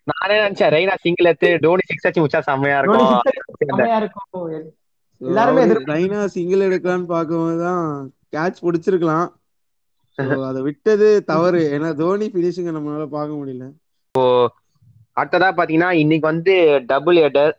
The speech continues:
Speaker 1: டி சி ஆர் ஆர் மேட்ச், பஞ்சாப்க்கும் எஸ் ஆர் எச் மேட்ச்.
Speaker 3: So, டி சி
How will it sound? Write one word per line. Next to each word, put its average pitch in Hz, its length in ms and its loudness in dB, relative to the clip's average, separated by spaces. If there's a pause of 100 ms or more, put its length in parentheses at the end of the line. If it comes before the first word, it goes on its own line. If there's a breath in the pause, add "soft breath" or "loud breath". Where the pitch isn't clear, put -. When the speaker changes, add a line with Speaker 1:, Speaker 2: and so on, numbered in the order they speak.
(140)
Speaker 1:
டி 190 300 0
சி 240 200 2
ஆர் 180 220 2
ஆர் 180 140 2
மேட்ச், 156 320 0 (600)
பஞ்சாப்க்கும் 233 640 2
எஸ் 170 180 2
ஆர் 202 120 2
எச் - 140 -4
மேட்ச். 135 260 0 (1500)
Speaker 3:
So, 113 120 -20 (140)
டி 113 140 -14
சி 127 180 -18